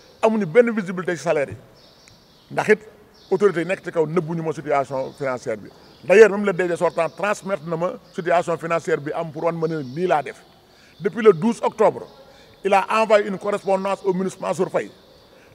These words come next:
ni ko la ma waroon a, euh, dundee ci trois mois yi di ñëw, yaa ni ma jël ko nga organiser Màggal ak Touba. Man incha Allahu Rabbi lépp lu war ci boobu dinaa la ko jox comme ça mu daal di koy compléter.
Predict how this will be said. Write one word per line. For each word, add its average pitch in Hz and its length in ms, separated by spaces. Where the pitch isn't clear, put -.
ni 185 220
ko 220 320
la 180 140
ma 233 120
waroon 226 260
a, 220 80
euh, 202 440
dundee 190 400
ci 208 100
trois 226 260
mois 202 200
yi 196 60
di 202 100
ñëw, 180 180
yaa 185 280
ni 208 80
ma 196 180
jël 185 140
ko 180 80
nga 175 160
organiser 175 320
Màggal 160 320
ak 147 120
Touba. 131 300
Man 190 220
incha 190 260
Allahu 170 240
Rabbi 151 240
lépp 175 240
lu 190 120
war 170 160
ci 151 80
boobu 151 160
dinaa 151 240
la 147 60
ko 143 120
jox 139 200
comme 156 120
ça 151 160
mu 131 140
daal 131 160
di 127 60
koy 123 160
compléter. 120 440